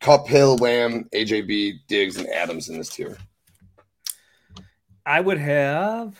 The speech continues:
Speaker 2: probably, I, my upper mid carders,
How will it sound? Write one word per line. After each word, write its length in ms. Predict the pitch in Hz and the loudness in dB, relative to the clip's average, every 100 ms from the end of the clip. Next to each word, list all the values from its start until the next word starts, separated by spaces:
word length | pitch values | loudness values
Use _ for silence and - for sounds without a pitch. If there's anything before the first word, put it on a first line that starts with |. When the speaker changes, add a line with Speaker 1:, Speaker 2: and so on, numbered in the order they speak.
| _ | _
Speaker 2:
probably, 400 | 190 185 190 185 - | -8 -4 -4 -6 -12
I, 340 | 165 220 240 202 - | -8 -8 -8 -14 -14
my 160 | 180 - | -12 -8
upper 240 | 208 - 247 | -10 -8 -6
mid 300 | 165 170 151 | -4 -6 -6
carders, 560 | 131 127 123 123 120 | -6 -4 -4 -8 -10